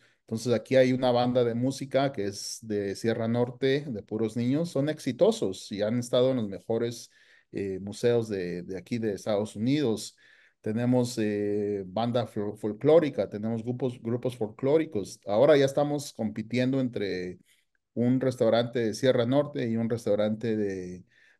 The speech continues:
de Valles Centrales, y pronto estoy seguro que va a salir un, un restaurante de, del Istmo, ¿no? Que qué bonito fuera. Entonces, esa cultura, esa pasión, eso de que digas, "Me voy a enfocar en esto,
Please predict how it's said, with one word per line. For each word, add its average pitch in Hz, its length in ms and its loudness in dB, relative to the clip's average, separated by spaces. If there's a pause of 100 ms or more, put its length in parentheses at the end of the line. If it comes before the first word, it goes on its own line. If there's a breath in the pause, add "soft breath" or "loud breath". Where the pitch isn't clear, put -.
de 104 120 -2
Valles 117 300 2
Centrales, 127 640 2
y 120 60 -2
pronto 156 340 2
estoy 131 200 0
seguro 131 360 0
que 120 80 0
va 113 120 4
a 110 40 0
salir 113 340 -2
un, 117 460 -4
un 113 280 -2
restaurante 110 720 -2
de, 95 380 -6 (220)
del 98 280 -6
Istmo, 135 400 0
¿no? 147 240 -2
Que 104 240 -6
qué 113 120 -2
bonito 113 420 -2
fuera. 131 300 0
Entonces, 123 540 -8 (580 soft breath)
esa 160 360 4
cultura, 147 680 6
esa 135 240 0
pasión, 135 760 0 (440 soft breath)
eso 123 340 2
de 113 120 2
que 117 120 -2
digas, 127 460 4
"Me 120 160 0
voy 123 200 4
a 156 60 4
enfocar 143 460 4
en 127 160 0
esto, 127 560 -2